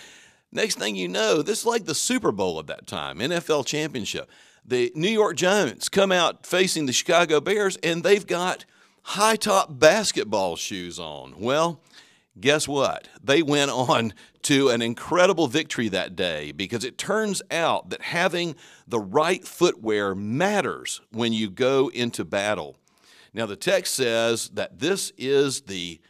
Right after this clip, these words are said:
gospel of peace. And when our foundation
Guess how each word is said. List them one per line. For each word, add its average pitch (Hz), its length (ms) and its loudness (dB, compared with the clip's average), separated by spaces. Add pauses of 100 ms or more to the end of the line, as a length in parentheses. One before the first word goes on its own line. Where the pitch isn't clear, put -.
(480)
gospel 160 800 -2
of - 280 -2
peace. 190 680 -6 (640)
And 139 280 -4
when 208 220 0
our 220 180 -2
foundation 151 880 -6